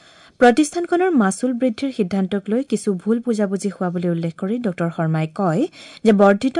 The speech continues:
মাচুল জনসাধাৰণে দিব নালাগে। আয়ুষ্মান ভাৰত আৰু আ-, আয়ুষ্মান অসম কাৰ্ডত চৰকাৰে এই ধন জমা দিব। মন্ত্ৰীসভাৰ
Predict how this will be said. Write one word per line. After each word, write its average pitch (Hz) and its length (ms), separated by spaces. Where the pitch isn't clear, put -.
মাচুল 233 380
জনসাধাৰণে 190 640
দিব 175 240
নালাগে। 160 440
আয়ুষ্মান 254 480
ভাৰত 285 280
আৰু 285 100
আ-, 196 200
আয়ুষ্মান 220 420
অসম 190 280
কাৰ্ডত 220 320
চৰকাৰে 262 400
এই 214 80
ধন 180 200
জমা 175 220
দিব। 147 180
মন্ত্ৰীসভাৰ 320 480